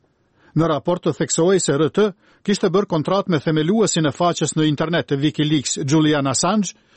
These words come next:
për t'i publikuar email-at e rrjedhur të brendshëm të Komitetit të Partisë Demokratike në Shtetet e Bashkuara gjatë zgjedhjeve. Disa njerëz të punësuar në R T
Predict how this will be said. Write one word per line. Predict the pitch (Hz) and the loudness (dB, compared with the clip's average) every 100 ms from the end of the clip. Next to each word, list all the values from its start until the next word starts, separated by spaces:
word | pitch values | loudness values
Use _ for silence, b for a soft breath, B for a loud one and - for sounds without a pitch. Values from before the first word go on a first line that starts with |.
| b b | b b
për | - 233 | -4 -2
t'i | 202 | -2
publikuar | 170 151 151 233 220 175 | -2 -2 0 0 0 0
email-at | 165 185 190 170 | 0 2 2 0
e | 151 | -2
rrjedhur | 143 185 180 170 | 0 0 0 0
të | 147 | -2
brendshëm | 117 170 170 190 | 0 -2 -2 -4
të | 165 135 | -2 -4
Komitetit | - 185 180 180 175 185 175 | -2 -2 0 0 0 -4 -4
të | 143 131 | -6 -2
Partisë | 180 - 147 | -2 -2 -2
Demokratike | 120 175 160 143 202 196 202 180 b b | 0 -2 0 -2 -2 -2 -2 -4 b b
në | 165 214 | 0 0
Shtetet | - 180 160 147 | 0 -2 -2 -2
e | |
Bashkuara | 135 185 - 185 180 - | -4 -4 -2 0 0 -2
gjatë | 127 135 - 160 | -4 -4 -2 -4
zgjedhjeve. | 113 139 123 139 143 135 _ _ _ _ _ b | 0 -2 0 0 0 -4 _ _ _ _ _ b
Disa | 143 175 160 | -4 -2 -2
njerëz | 143 156 175 - | 0 0 0 -2
të | 147 | -2
punësuar | 147 127 190 180 | -2 0 2 2
në | 135 143 | 0 -2
R | 131 | 0
T | 196 | 0